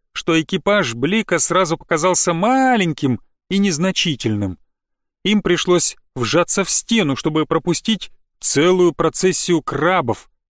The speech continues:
волокущих сладко пахнущие можжевеловые доски. И Сашка подумал: «Ну, глупости. Какие ещё шпионские игры? Кому мы тут вообще нужны?» «У нас полный успех»,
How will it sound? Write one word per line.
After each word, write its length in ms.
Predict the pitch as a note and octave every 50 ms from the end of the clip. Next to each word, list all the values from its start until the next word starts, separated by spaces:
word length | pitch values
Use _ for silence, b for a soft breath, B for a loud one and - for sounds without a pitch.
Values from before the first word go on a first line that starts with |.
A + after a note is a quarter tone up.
| _ -
волокущих 680 | C3 C#3+ E3+ F3 - - G3+ D#3 - - E3 C3+ -
сладко 440 | - - C#3+ D3+ E3+ - - - C#3+
пахнущие 560 | - F#3 E3+ - F3+ D#3 - - - D#3+ D3
можжевеловые 720 | C#3+ D3 B2 G#2+ G#2+ C#3+ D#3+ E3+ E3 D#3+ D#3+ D#3+ E3 E3+ D#3+
доски. 500 | C#3+ C#3+ C#3 B2+ - - - - F#2+ - _ _ _ _ _ _ _ _ _ _ _ -
И 60 | -
Сашка 320 | C3 - A3+ G#3+ - - -
подумал: 500 | A3 G#3+ E3+ D#3+ E3 D#3+ D3+ C#3+ A#2+ - _ _ _ _ _ _ _ _ -
«Ну, 180 | - A#2+ C#3 C#3+
глупости. 680 | C3 C3+ D3 D3 C#3 A#2+ - - - - - - - - _ _ _ _ _ _ _ _ _ _ -
Какие 440 | - G3+ G3 - C4 C4 B3 G#3 D#3+
ещё 320 | D3+ E3 - - G3+ D#3+
шпионские 720 | - - - F3+ G#3 G3+ E3 - - - F#3+ F#3+ F#3+ F3+ D3+
игры? 260 | A#2+ A#2 A2+ G#2 - _ _ _ _ _ _ _ _ _ -
Кому 340 | - E3+ G3 A#3+ C#4 D4+ D4
мы 140 | C4+ B3+ G#3+
тут 180 | B3+ A#3+ -
вообще 440 | D#3+ D3 G3 G3+ - - - A#3 A3+
нужны?» 440 | G3 G#3 G#3+ D#3+ E3+ F3 B2 F#2+ - _ _ _ _ _ _ _ _ _ _ _ _ _ _ _ _ _ _ _ _ _ -
«У 160 | - B2 C3+
нас 340 | D3 D3+ D#3 E3+ F3+ E3 - -
полный 440 | - D3+ D#3+ E3+ F3 F3 F3 F3+
успех», 560 | F#3+ - - - D3+ C#3 C#3+ D#3+ C#3+ - -